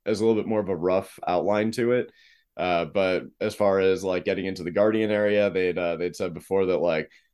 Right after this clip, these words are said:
there's just a lot more one-on-one time with, uh, with Nick and the team,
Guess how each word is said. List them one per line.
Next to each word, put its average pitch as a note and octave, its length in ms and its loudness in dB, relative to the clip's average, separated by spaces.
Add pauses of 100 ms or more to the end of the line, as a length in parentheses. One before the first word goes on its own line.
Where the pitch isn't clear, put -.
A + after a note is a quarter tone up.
(140)
there's G#2+ 160 2
just G2+ 120 -6
a G#2 60 -2
lot G2 240 6
more G2+ 400 2
one-on-one G2 420 -2
time G2 380 -4
with, F2 260 -2
uh, E2+ 240 2
with E2+ 220 -2
Nick F#2 300 -2
and E2+ 120 -2
the D#2 60 -6
team, G#2+ 560 -2